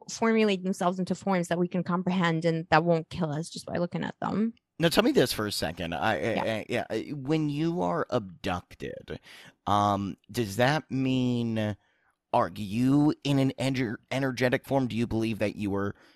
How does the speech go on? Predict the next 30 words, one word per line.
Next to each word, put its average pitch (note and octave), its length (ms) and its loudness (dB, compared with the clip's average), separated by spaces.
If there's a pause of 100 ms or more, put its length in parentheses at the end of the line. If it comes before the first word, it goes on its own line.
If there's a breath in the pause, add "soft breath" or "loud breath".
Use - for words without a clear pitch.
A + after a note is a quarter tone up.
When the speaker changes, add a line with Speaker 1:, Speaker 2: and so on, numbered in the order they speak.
(280 soft breath)
Speaker 2:
physically F#3+ 440 0
still A2 260 0
in G2+ 60 0
the G2 80 -2
bed, F#2 400 -2
but, G2 260 -2
but G#2 220 0
an G2+ 180 -2
astral F#2 560 -4
version D#3+ 420 -4
of F#3 140 -4
you, G3+ 120 -2
or C#3 160 4
were A2+ 220 -4
you A#2 180 -4
physically E2+ 1300 -4 (480 loud breath)
<laughs> - 380 -2
brought G#2 600 0 (140)
to A#2+ 120 -4
this F2 180 -6
craft? - 480 -10 (600 soft breath)
Speaker 1:
I, C4 260 6
I A#3 240 8
feel B3 260 8
like G#3 280 6
my G#3 260 8
experience G3+ 840 2
was F#3+ 160 -6
physical, F3+ 640 0
but, F3+ 320 4